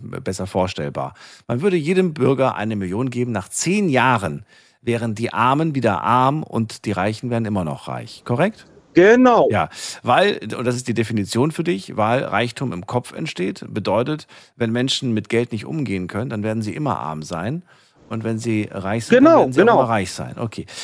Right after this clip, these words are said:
Speaker 1: Aber bist du nicht auch der Meinung, und das ist so ein bisschen meine Meinung,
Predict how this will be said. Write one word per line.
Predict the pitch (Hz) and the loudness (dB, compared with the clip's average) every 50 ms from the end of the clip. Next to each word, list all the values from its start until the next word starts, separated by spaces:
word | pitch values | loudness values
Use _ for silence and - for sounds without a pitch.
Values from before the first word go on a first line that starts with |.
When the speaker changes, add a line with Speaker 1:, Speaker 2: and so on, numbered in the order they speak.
| - - | -14 -6
Speaker 1:
Aber | - - 143 185 180 120 95 78 | 0 2 4 4 4 2 0 -2
bist | 78 - 180 - - | 0 -2 -2 -2 0
du | 233 | -2
nicht | 220 202 - - | -4 -4 -4 -4
auch | 104 165 - - | -4 -4 -4 -2
der | - 175 | -4 -2
Meinung, | 117 98 90 87 90 95 104 131 165 185 | -2 -2 -2 -2 -2 -2 -2 -4 -4 -6
und | - - - | -8 -10 -10
das | 101 - | -8 -8
ist | 117 110 | -8 -8
so | - 110 | -6 -6
ein | 104 | -6
bisschen | 98 113 120 - 110 | -6 -8 -6 -6 -4
meine | 104 101 117 123 117 | -4 -2 -2 -2 -4
Meinung, | 101 90 85 85 92 110 120 | -4 -4 -4 -4 -4 -4 -6